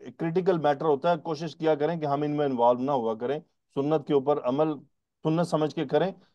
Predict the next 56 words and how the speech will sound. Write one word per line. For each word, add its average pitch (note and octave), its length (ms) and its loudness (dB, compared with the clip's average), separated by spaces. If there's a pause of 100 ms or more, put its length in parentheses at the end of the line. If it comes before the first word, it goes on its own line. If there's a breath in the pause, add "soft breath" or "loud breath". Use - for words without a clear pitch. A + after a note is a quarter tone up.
(160)
باقی C#3 280 6
جو D#3+ 100 0
فائدے D#3+ 300 2
ملنے F3 240 0
ہیں G#3+ 80 4
وہ F#3 80 2
مل D3+ 200 -2
ہی E3+ 80 -2
جانے C3+ 240 0
ہیں۔ B2+ 80 -6 (200)
اور D#3 160 4
رسول E3 220 -2
اللہ F3+ 100 2
صلی F3+ 160 0
اللہ - 20 -4
علیہ F3+ 160 -8
وسلم D#3+ 160 -6
کی E3 60 -6
کسی - 80 -6
سنت F3 200 0
میں F#3 120 2
نقصان E3 400 2
کوئی E3+ 160 -2
بھی F#3 100 -2
نہیں F3 100 -2
ہوگا، G2+ 260 -4 (240)
یہ C#3+ 120 4
سو E3+ 220 2
فیصد E3+ 340 -2
گارنٹی D3 320 2
کی C3 120 -4
بات G2 260 -2
ہے۔ F2+ 40 -14 (600)
تو E3 120 -2
پھر E3+ 100 2
جاننے E3+ 360 4
کی F#3 100 2
ضرورت F3 320 0
کیا A#2+ 180 2
ہے؟ F#2 60 -6 (320)
جب D#3 160 2
معلوم F3+ 540 4
ہے F#3+ 120 4
کہ F#3 140 -6
کوئی F#3+ 200 2
نقصان E3+ 420 -2
نہیں C#3 220 -4
ہے C3 120 -4 (300)
تو D3 80 -8
then C#3 220 0
why D3 180 6
we D3 100 0
need C3+ 200 -2
to A#2 400 -10
know A#2 140 0
that؟ A2 240 0